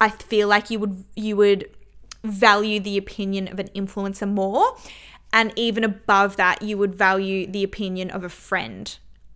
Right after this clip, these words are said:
massively. So word of mouth is really powerful. Um, attraction marketing is really powerful. And I think that you build that power through people. People wanna know people. They wanna know their shit. They wanna feel like they're involved. So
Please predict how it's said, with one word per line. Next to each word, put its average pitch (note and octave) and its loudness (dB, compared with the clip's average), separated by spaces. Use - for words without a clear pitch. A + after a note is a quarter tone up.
massively. E3+ -4
So G3+ 0
word A3+ 6
of B3 2
mouth G#3 4
is G3+ -4
really G3+ 2
powerful. G#3 2
Um, G3+ 8
attraction - -2
marketing G3 -2
is G3 -6
really G3 -2
powerful. F#3+ 2
And A3+ 2
I G#3 0
think G#3 -4
that - -4
you A3 -4
build F#3+ 0
that - 2
power F#3+ 4
through G3 -4
people. G3 -2
People C#4+ 2
wanna A4+ 4
know G3+ 2
people. F#3+ -4
They F#3+ 0
wanna G#3+ -2
know G#3 0
their G3 2
shit. G3 -2
They G3+ -2
wanna G3 -4
feel G#3 -2
like G3 0
they're G#3 0
involved. F#3+ 2
So G3 2